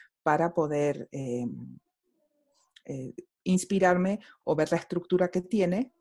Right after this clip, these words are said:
¿vale? Para, eh, replicarlo. Bien, vamos a volver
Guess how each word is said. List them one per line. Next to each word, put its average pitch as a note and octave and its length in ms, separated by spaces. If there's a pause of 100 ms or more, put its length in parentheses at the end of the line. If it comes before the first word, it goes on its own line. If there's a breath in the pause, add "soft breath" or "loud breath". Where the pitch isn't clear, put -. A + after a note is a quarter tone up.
(160)
¿vale? D3+ 480 (340 soft breath)
Para, D#3 480
eh, C3+ 520 (600)
replicarlo. C3+ 720 (460)
Bien, F3+ 280 (400 loud breath)
vamos D#3+ 440
a E3+ 180
volver E3 460